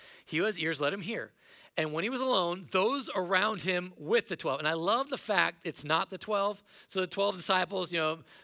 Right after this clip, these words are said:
Peter, James, John, and the gang. Well, they're not the ones asking questions 'cause they're probably too proud. They don't wanna look dumb in front of everybody else.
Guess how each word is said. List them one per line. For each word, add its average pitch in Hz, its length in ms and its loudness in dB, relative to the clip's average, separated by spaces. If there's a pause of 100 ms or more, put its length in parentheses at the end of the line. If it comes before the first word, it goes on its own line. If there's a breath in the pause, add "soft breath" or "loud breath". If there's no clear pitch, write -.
Peter, 185 260 2
James, 170 360 2
John, 170 380 0
and 160 140 -8
the 143 40 -6
gang. 160 440 0 (800 loud breath)
Well, 202 320 2 (180)
they're 233 280 2
not 302 180 2
the 240 80 -8
ones 226 180 -2
asking 202 460 0
questions 185 500 0
'cause 160 160 -6
they're 190 80 -2
probably 185 240 2
too 175 160 -8
proud. 165 320 2
They 160 80 -2
don't 165 60 0
wanna 156 140 -2
look 151 120 -6
dumb 151 240 2
in 143 60 -12
front 143 180 -2
of 143 40 0
everybody 143 280 0
else. 151 220 0